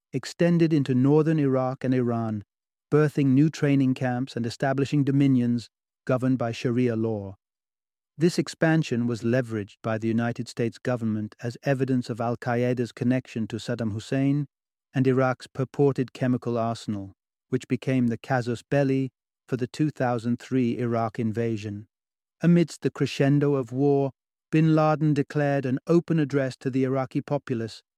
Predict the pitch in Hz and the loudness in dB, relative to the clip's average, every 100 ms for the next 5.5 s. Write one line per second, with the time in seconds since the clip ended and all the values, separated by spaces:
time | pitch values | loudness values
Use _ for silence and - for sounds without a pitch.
0 | _ _ _ 170 175 170 175 165 165 160 | _ _ _ 4 4 4 4 4 4 2
1 | 160 160 - 147 135 156 165 - 147 139 | -2 -4 -4 -4 2 2 2 2 0 0
2 | 131 131 156 170 165 - 147 143 143 135 | 0 2 2 2 -2 0 0 0 -2 -4
3 | - _ _ - 139 151 147 - - 165 | -8 _ _ -4 0 0 -2 -6 -2 0
4 | 165 165 160 151 143 147 151 143 139 139 | 2 0 -2 -2 0 0 -2 -2 -2 -2
5 | 123 117 107 - | -2 -4 -6 -10